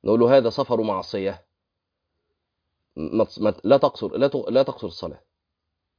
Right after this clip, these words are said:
خلاص؟ <coughs> إحنا دلوقتي مش باب الصلاة، خلينا في ال-، في الصوم.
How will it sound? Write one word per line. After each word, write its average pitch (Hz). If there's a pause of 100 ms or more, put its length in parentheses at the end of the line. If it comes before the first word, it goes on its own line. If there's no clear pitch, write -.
(800)
خلاص؟ - (840)
<coughs> -
إحنا 104
دلوقتي 113
مش 101
باب 113
الصلاة، 143 (300)
خلينا 98
في -
ال-، 80
في -
الصوم. -